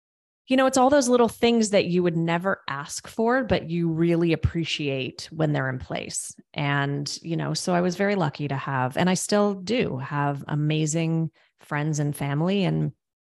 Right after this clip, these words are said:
I don't always, I'm not an asker, like, I'm a better giver than I am a receiver, but I've had to learn to ask for help and to accept it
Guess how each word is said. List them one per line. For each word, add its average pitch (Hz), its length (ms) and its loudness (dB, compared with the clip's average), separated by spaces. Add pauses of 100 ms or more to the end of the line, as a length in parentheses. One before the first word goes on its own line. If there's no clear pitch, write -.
(540)
I 170 180 4
don't 185 220 4
always, 151 540 4
I'm 175 120 0
not 165 180 0
an 147 220 -4 (160)
asker, 185 720 -2 (160)
like, 151 180 -2
I'm 151 300 0
a 147 40 0
better 156 280 2
giver 156 340 2
than 156 140 0
I 156 80 -2
am 151 180 -2
a 147 60 -2
receiver, 156 400 -4
but 165 140 0
I've 160 120 2
had 165 200 0
to 165 100 0
learn 160 480 0
to - 160 -8 (100)
ask 147 460 -2
for - 200 -6
help 180 360 0
and 165 180 2
to 160 440 0 (720)
accept - 480 0
it - 200 2